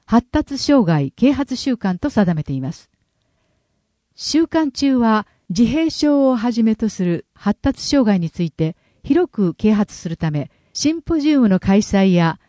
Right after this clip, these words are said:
全国のランドマークのブルーライトアップなどの活動を行っています。皆さんも、世界自閉症啓発デー、発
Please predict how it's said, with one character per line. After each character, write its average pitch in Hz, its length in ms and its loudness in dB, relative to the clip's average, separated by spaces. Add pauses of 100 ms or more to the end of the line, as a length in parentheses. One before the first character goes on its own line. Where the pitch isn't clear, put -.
(260)
全 311 260 0
国 208 260 -2
の 175 120 2
ラ 196 160 4
ン 285 80 -2
ド 294 100 0
マ 262 180 4
ー 233 40 0
ク 165 160 -6
の 156 320 -2
ブ 175 140 6
ル 277 80 4
ー 311 80 2
ラ 277 120 4
イ 277 80 2
ト 254 160 0
ア 240 40 4
ッ 247 40 -2
プ 175 200 -6
な 165 120 2
ど 160 100 -4
の 156 120 -6
活 185 240 -4
動 208 220 0
を 214 40 -2
行 175 120 -6
っ 160 140 -2
て 151 120 -6
い 139 80 -2
ま 160 100 -4
す。 - 160 -18 (960)
皆 233 240 8
さ 240 160 0
ん 190 140 0
も、 160 240 0 (240)
世 320 180 -2
界 254 220 0
自 185 180 2
閉 285 220 0
症 262 280 0
啓 269 200 0
発 254 320 -4
デ 151 320 -2
ー、 - 260 -20
発 262 160 0